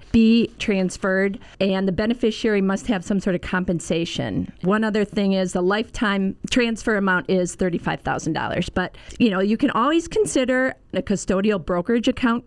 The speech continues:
for an ugma, for example. It's called the Uniform Gifts to Minors Act. That brokerage account is in your child's name, and it's also under their Social Security number. So the earnings are taxed at the child's tax rate rather than yours. And there's no limit on how they can spend that money.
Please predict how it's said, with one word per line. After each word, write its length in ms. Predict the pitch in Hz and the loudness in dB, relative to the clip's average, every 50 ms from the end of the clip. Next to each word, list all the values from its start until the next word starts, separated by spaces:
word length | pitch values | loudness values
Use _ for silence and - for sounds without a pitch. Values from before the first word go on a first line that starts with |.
| - _ - | -14 _ -6
for 160 | - 202 185 - | -4 -4 -2 -2
an 120 | 180 165 | -4 -6
ugma, 440 | - - 208 202 208 220 226 240 240 | -4 -2 -2 0 2 2 2 2 0
for 160 | - - 233 | -2 -2 -2
example. 480 | 233 226 226 262 233 233 240 226 262 240 | -2 -2 -2 -2 0 0 0 -2 -2 -2
It's 160 | 220 196 - | -2 -4 -6
called 240 | - - 185 175 175 | -4 -2 -2 0 0
the 100 | 180 180 | 0 0
Uniform 440 | 180 185 190 190 - - 190 185 175 | 2 2 0 0 0 -2 -2 -2 0
Gifts 280 | - 202 196 180 - - | 0 0 0 0 0 0
to 100 | - 190 | 2 2
Minors 420 | 170 151 143 165 185 202 226 254 | 2 2 2 0 0 0 0 0
Act. 320 | 247 240 254 269 269 - - - - | 0 -2 -2 -4 -4 -8 -14 -16 -8
That 260 | 175 202 202 233 - - | -4 -2 -2 -2 0 0
brokerage 400 | 247 226 226 - 262 247 - 269 | 0 0 0 0 -2 -2 -2 -2
account 340 | 262 - 285 262 262 - | -2 0 0 0 0 0
is 160 | - 190 175 185 | 0 0 2 2
in 140 | 196 196 | 4 4
your 100 | 180 175 | 4 2
child's 540 | 170 - - 180 175 185 208 240 262 247 - | 0 -2 -2 -2 0 0 0 0 -2 0 2
name, 380 | 294 277 277 254 214 196 185 147 | 4 4 4 4 2 2 0 0
and 100 | 180 190 | 0 0
it's 140 | 190 - - | -2 -2 -4
also 280 | - 214 214 - 240 | -4 -4 -4 -4 -4
under 200 | - 214 196 190 | -2 0 0 2
their 160 | 175 190 208 | 2 0 -2
Social 340 | 214 - - 202 202 - - | -2 -2 -4 -4 -4 -4 -4
Security 500 | - 185 180 - - 240 240 240 208 185 | -6 -6 -6 -4 0 0 0 2 2 0
number. 380 | 160 156 143 135 131 110 - - - - - | 0 0 0 -2 -2 -4 -6 -8 -10 -10 -2
So 180 | - 226 202 | 0 2 2
the 140 | 185 190 - - | 2 2 0 0
earnings 340 | 202 214 233 247 254 262 233 | 2 2 4 4 4 2 2
are 100 | 202 196 | 0 -2
taxed 420 | - - - 180 175 180 - - | -2 -2 -2 -2 -2 -2 -4 -4
at 100 | 170 160 | -4 -4
the 80 | - 165 | -4 -6
child's 400 | - - 180 175 175 170 - - | -4 -4 -2 -2 -2 -2 -4 -4
tax 380 | - - 175 175 175 - - | -2 -2 -2 -2 -2 -4 -4
rate 160 | 165 151 - - | -4 -4 -2 -2
rather 280 | 180 165 160 - 156 | -2 -2 -2 -2 -4
than 200 | 156 151 160 160 | -2 -2 0 0
yours. 360 | 160 170 151 - - - - - | 2 0 0 0 -2 -2 0 0
And 100 | 196 196 | 2 2
there's 160 | 208 214 - | 2 0 0
no 140 | 247 254 247 | 0 0 0
limit 340 | 208 196 190 202 220 - - | 0 0 0 0 0 -2 -2
on 200 | 180 175 170 175 | -2 -2 -2 -2
how 180 | - - 185 | -2 -2 -2
they 140 | 180 175 170 | -2 -2 -4
can 180 | - - 165 160 | -2 -2 -2 -4
spend 360 | - - - 175 175 190 208 | -2 -4 -2 -2 0 0 0
that 120 | 247 269 269 | 0 0 0
money. 320 | 269 277 294 302 320 330 | 0 2 2 2 2 0